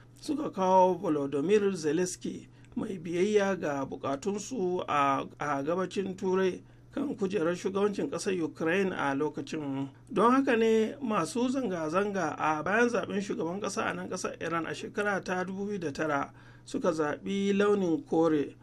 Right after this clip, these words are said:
wato suna son su yi juyin juya halin launuka launin kore a ƙasar Iran. To amma ga shi yau shekaru goma sha biyar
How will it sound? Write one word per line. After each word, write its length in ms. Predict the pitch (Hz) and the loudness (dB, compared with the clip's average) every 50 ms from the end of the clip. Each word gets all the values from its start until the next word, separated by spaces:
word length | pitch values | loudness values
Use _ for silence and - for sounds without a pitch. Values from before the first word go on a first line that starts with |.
| - | -12
wato 520 | - - 139 131 123 139 143 131 127 135 135 | -10 -6 -6 -6 -4 -2 -2 -2 0 -2 -4
suna 340 | - - - 277 285 214 147 | -4 -4 -4 -2 -2 -4 -4
son 340 | - 196 190 190 185 170 | -2 -2 0 0 0 -2
su 160 | 156 - - 156 | -2 -4 -6 -6
yi 180 | 160 170 185 180 | -4 -4 -4 -4
juyin 500 | 185 220 220 220 214 208 202 190 165 156 | -2 0 2 2 2 2 2 2 0 -2
juya 340 | 180 208 196 156 143 139 143 | -2 -4 -4 -4 -2 -2 -2
halin 520 | 156 180 196 202 196 190 180 175 165 156 156 | 0 0 0 0 2 0 0 2 4 4 6
launuka 600 | 165 180 185 196 208 214 208 - 190 165 131 - - - - - | 6 4 4 2 0 -2 0 -2 -2 -2 -4 -8 -14 -16 -8 0
launin 600 | 170 170 190 202 214 208 202 190 180 165 151 156 | 4 6 6 6 6 4 2 2 2 0 -2 -2
kore 440 | - 190 175 180 185 175 156 143 - - | -2 0 2 2 4 4 2 0 0 -4
a 320 | 175 151 147 - - - | -4 -4 -4 -4 -6 -8
ƙasar 320 | - - - - 214 - - | -8 -8 -6 -6 -6 -4 -4
Iran. 560 | - 147 147 151 147 147 143 139 143 143 156 - - - - - - - - - | -4 -2 0 0 0 0 0 -2 -4 -6 -6 -8 -18 -20 -20 -20 -20 -20 -16 -8
To 100 | - 202 | -6 -6
amma 540 | - 190 208 202 - 277 - 202 - 427 196 | -6 -4 -4 -2 0 2 4 4 4 2 0
ga 180 | 190 185 170 233 | -2 -4 -4 -4
shi 320 | 214 - 254 247 202 196 | -4 -6 -6 -4 0 4
yau 260 | 208 214 208 202 190 180 | 4 4 6 4 2 0
shekaru 440 | - - - - - 143 156 170 | 0 -4 -6 -4 -2 -2 0 0
goma 220 | 175 208 208 190 160 | 0 0 0 0 -2
sha 200 | - 202 180 165 | -2 -2 -2 -2
biyar 200 | 165 170 185 | -2 -4 -4